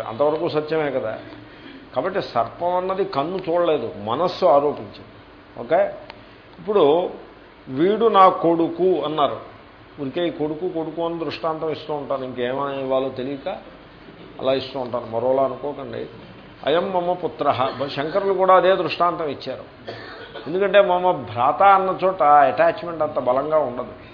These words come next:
మమ పుత్రః దగ్గరే ఉంటుంది, అందుకోసం అదే ఇస్తూ ఉంటారు. So "అయం మమ పుత్రః" అన్నప్పుడు ఆ పుత్ర, పుత్రభావాన్ని, ఆ పుత్రుణ్ణి కన్ను చూసిందా, లేకపోతే కన్ను చూసిన దాని మీద మనస్సు పుత్రుణ్ణి ఆరోపించిందా?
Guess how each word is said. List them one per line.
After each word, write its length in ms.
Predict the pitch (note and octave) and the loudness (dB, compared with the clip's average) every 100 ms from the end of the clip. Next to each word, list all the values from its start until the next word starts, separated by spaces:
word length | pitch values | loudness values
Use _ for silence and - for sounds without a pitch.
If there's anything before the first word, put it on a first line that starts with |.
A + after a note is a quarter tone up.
| - - | -20 -16
మమ 100 | B2+ | -10
పుత్రః 500 | C3+ C3 - D#3 C#3 | -8 -10 -6 0 2
దగ్గరే 300 | D#3 D3 D#3 | 2 0 -2
ఉంటుంది, 360 | D#3 C3 B2+ A2+ | -2 -2 -8 -10
అందుకోసం 480 | A#2 C3+ D#3+ C#3+ D#3 | -8 -6 -4 -2 0
అదే 180 | C3 C#3+ | 2 0
ఇస్తూ 260 | C#3 C3 | -2 -8
ఉంటారు. 360 | A2+ F#2+ G#2+ A2 G#2+ - - - - - - - | -10 -10 -16 -16 -18 -20 -20 -20 -20 -20 -14 2
So 120 | F3 | 8
"అయం 300 | D3 F3+ G#3+ | 8 8 4
మమ 220 | G3+ G3 | 0 0
పుత్రః" 500 | F#3 D3+ - F#3+ E3 | 0 -4 4 4 6
అన్నప్పుడు 680 | D#3+ C#3 A#2 G#2+ B2 - - - - - - | 2 0 -6 -8 -8 -10 -20 -20 -20 -14 2
ఆ 80 | C#3 | 2
పుత్ర, 720 | - B2+ - G#3 G#3 F#3+ - - | 2 -12 -6 6 6 6 2 -6
పుత్రభావాన్ని, 1080 | - F3 F#3+ C3+ F#3 F#3+ F3+ C3+ B2 D3+ - | -4 4 4 8 10 10 8 6 2 -6 -6
ఆ 40 | |
పుత్రుణ్ణి 840 | D3 D#3 - F3 A3+ A3 E3+ C#3 - - | -8 -8 -8 -2 0 4 2 2 -2 -6
కన్ను 280 | C3 F#3 A3+ G#3 | -4 -2 -4 -2
చూసిందా, 580 | G#3 - A#2+ G#2+ C3 - - - - - | -6 -6 -4 -4 -4 -8 -18 -20 -20 0
లేకపోతే 280 | F3 G#3 A3 | 4 6 4
కన్ను 440 | A3 D#3+ F#3+ B3 A3 A3 | 2 0 0 -2 -4 -4
చూసిన 320 | A3 A3+ A3 | -4 -2 2
దాని 180 | A3+ A3 | 2 4
మీద 220 | A3+ A3 | 6 8
మనస్సు 580 | G#3 E3+ E3 A3+ A3+ A3+ | 6 6 4 4 4 0
పుత్రుణ్ణి 480 | G3+ - G#3 G#3 | -2 -4 -4 4
ఆరోపించిందా? 720 | F3 E3 E3 D#3 C#3 C3 A#2 | 4 4 2 -6 -10 -10 -12